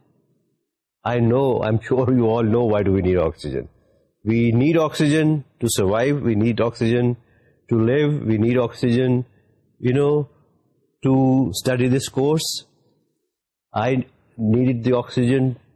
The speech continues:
to deliver this lecture, you need the oxygen to hear me and listen to what's going to take place today۔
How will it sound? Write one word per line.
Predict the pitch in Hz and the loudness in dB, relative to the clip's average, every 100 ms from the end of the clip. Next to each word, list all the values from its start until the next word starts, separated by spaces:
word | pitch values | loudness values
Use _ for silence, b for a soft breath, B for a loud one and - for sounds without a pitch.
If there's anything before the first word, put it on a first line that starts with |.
| _ - | _ -4
to | 117 | -2
deliver | 101 123 127 | 0 2 2
this | 127 123 | 0 -2
lecture, | 123 120 147 147 - 104 | -2 -2 0 0 0 0
you | 120 | 2
need | 135 131 131 | 2 0 0
the | |
oxygen | 131 117 127 131 135 131 b b b b _ | 0 0 0 2 0 -2 b b b b _
to | 143 156 | 0 2
hear | 143 127 147 151 | 2 2 2 2
me | 156 165 151 | 2 2 0
and | 127 127 | 0 0
listen | 135 139 113 | 0 0 -2
to | - 113 | -2 -2
what's | 98 104 - - 107 | 0 0 -2 -4 -2
going | 98 | 0
to | 92 95 87 - _ - | 0 -2 -2 -8 _ -4
take | 98 - 95 | -4 -2 -2
place | 92 - 78 | -4 -4 -6
today۔ | 69 | -6